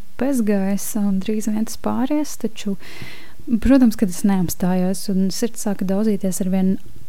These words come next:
vairāk, arvien ātrāk, un mana uztraukšanās par to, ka tā daudzās, veicināja vēl ātrāku tās daudzīšanos,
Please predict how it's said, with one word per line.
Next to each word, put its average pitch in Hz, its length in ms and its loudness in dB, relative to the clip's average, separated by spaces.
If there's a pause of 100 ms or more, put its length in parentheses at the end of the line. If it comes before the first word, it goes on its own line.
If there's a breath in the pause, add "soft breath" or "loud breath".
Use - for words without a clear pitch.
vairāk, 226 800 4
arvien 180 380 2 (100)
ātrāk, 294 800 2 (100)
un 185 540 4 (380 loud breath)
mana 208 360 6
uztraukšanās 202 760 2
par 202 120 0
to, 214 280 2
ka - 120 -2
tā 196 240 2
daudzās, 190 640 2
veicināja 190 480 2
vēl 185 240 2
ātrāku 214 560 2
tās 247 240 2
daudzīšanos, 226 920 6